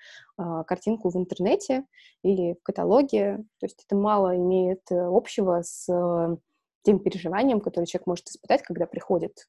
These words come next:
в стены музея и смотрит и взаимодействует с искусством напрямую. Вот. Но при этом тоже хочется вспомнить выставку Энди Уорхола, которая щас проходит в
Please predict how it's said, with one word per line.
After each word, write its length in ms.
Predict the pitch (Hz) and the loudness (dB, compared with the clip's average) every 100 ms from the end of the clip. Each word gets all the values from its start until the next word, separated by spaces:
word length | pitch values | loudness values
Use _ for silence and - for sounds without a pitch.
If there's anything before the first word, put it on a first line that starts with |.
| - | -8
в 280 | 165 - - | -6 -6 -4
стены 240 | - 175 | -2 -2
музея 420 | 170 180 294 247 - | -4 0 2 2 0
и 320 | 180 170 - | -4 -6 -8
смотрит 460 | - 208 214 - 165 | -4 -4 -4 -8 -10
и 20 | |
взаимодействует 580 | - 170 175 254 - - | -6 -4 -2 -2 -4 -12
с 40 | |
искусством 360 | - 214 208 170 | -8 -8 -6 -6
напрямую. 520 | 170 - 170 175 190 - _ _ _ _ _ _ _ _ _ | -4 -4 -6 -8 -14 -18 _ _ _ _ _ _ _ _ _
Вот. 260 | 202 180 - _ - - - - - | -6 -6 -10 _ -20 -20 -20 -20 2
Но 380 | 233 269 180 - _ _ _ - | 6 8 6 -2 _ _ _ 4
при 140 | 220 | 8
этом 300 | 196 180 185 | 8 4 2
тоже 280 | 214 247 220 | 8 8 8
хочется 360 | 214 220 214 | 4 4 -2
вспомнить 520 | - - 214 202 190 - | 0 4 6 4 2 -2
выставку 640 | 180 208 214 190 - 190 190 | 2 2 0 -6 -2 2 4
Энди 160 | 170 | 4
Уорхола, 460 | 175 269 - 311 233 | 4 4 2 -2 2
которая 280 | 185 190 185 | 2 2 0
щас 180 | 196 - | -2 -4
проходит 520 | 180 - 185 170 170 | -6 -4 -2 -2 -4
в 680 | 170 170 165 165 160 160 165 | -8 -4 -4 -4 -4 -6 -8